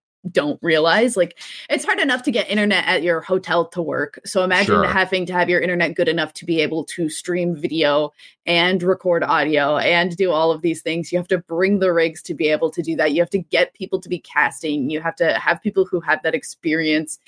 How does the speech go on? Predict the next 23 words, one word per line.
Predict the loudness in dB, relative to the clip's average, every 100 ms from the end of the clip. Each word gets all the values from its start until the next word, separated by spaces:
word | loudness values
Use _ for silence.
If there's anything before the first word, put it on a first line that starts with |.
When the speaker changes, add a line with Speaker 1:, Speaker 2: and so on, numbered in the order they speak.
| -20 -6
Speaker 1:
You | 0
gotta | 2 4
have | 2 0 0
people | 0 2 4 4
who | 4 2 2
understand | 0 0 -2 0 0 0 -2
how | -2
to, | 2
like, | 0 0 _ _ _ _ -4
host, | 2 4 2 -2 -10 -14 _ _ _ 0
uh, | 4 6 6 2 -4 -18 0
and | 0 2
do | 2 4
all | 4
of | 2
the, | 2 2
like, | 2 -2
production | -4 0 2 2 0 0
side, | 0 2 4 2
even | 0 -2 -2
on | 0 0 2
the |
computer, | 0 -2 0 2 2